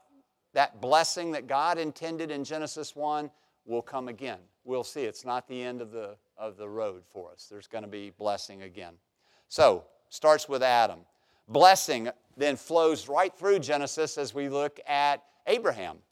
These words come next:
Genesis twelve, one to three, I already referred to it. Again, there's gotta be a, there's a clear reference to the blessing given to Abraham in Genesis twelve, when in verse two it says, "Bless us so that we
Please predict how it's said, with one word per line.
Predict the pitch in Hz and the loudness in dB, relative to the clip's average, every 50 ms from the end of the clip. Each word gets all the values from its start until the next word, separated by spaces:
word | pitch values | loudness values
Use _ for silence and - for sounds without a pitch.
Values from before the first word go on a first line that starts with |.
| _ _ _ _ _ _ | _ _ _ _ _ _
Genesis | - 147 170 180 165 - - 165 143 - | 4 4 4 4 4 -2 -2 -4 -6 -6
twelve, | - - 185 175 160 135 113 110 | -4 2 6 8 8 8 6 4
one | 131 139 139 | 0 -2 -4
to | 135 | -6
three, | - - 156 160 143 | -8 -4 -2 2 4
I | 117 | 4
already | 113 113 127 135 139 139 139 143 | 6 6 6 4 2 0 -4 -4
referred | 127 113 143 135 - - 180 180 180 151 - | -4 -4 -6 -6 -4 -4 -4 -4 -4 -4 -6
to | 135 123 117 | -4 -4 -2
it. | 113 | -2
Again, | 131 120 123 185 185 156 131 120 123 | -4 -4 -4 -2 0 0 0 0 -2
there's | 131 123 113 | -6 -8 -6
gotta | 117 156 160 175 175 | -4 -2 -2 0 -2
be | 156 143 - | -2 -2 -4
a, | 131 | -2
there's | 135 147 131 127 | -2 -2 -2 -2
a | 127 | -4
clear | - - - 185 202 208 190 180 | -8 -10 -8 -6 -4 -2 -2 0
reference | 170 170 175 165 - - 127 127 123 - - - _ _ _ _ | 2 2 2 2 0 -6 -8 -6 -6 -8 -12 -12 _ _ _ _
to | - 160 | -8 -6
the | 147 139 | -4 -4
blessing | 120 - 135 147 151 160 - - 165 151 139 123 | -4 -2 2 2 4 4 2 -2 -4 -6 -6 -4
given | 113 160 160 156 160 151 | -2 -2 -2 -2 -2 -4
to | 147 - - - | -4 -4 -4 -4
Abraham | 165 175 170 127 123 135 117 107 107 101 101 104 107 107 117 - - | -2 -2 -2 -2 -4 -4 -4 -6 -6 -6 -6 -6 -6 -6 -8 -12 -14
in | 123 104 | -14 -14
Genesis | 92 113 135 143 151 - - 180 160 | -8 -8 -6 -6 -6 -8 -8 -10 -12
twelve, | - - 147 139 120 113 113 110 107 - _ _ _ _ _ | -10 -4 0 2 4 4 4 4 0 -4 _ _ _ _ _
when | 143 139 131 | -8 -6 -6
in | 123 117 | -6 -4
verse | 123 127 123 - | -2 -4 -4 -4
two | - - 196 202 170 | -4 -2 0 0 0
it | 131 - | 0 -4
says, | - - 131 120 117 117 117 104 | -6 -4 0 2 2 2 2 -2
"Bless | - 92 117 147 170 180 160 - - | -6 -4 0 4 4 4 2 2 0
us | 208 196 170 147 - - | 2 2 2 2 0 -4
so | - - 165 156 147 139 | -6 -2 0 0 2 4
that | 127 139 139 131 - 139 | 4 4 2 2 -2 -4
we | 139 180 240 233 185 131 120 120 | -4 -2 -2 0 -2 -2 -4 -6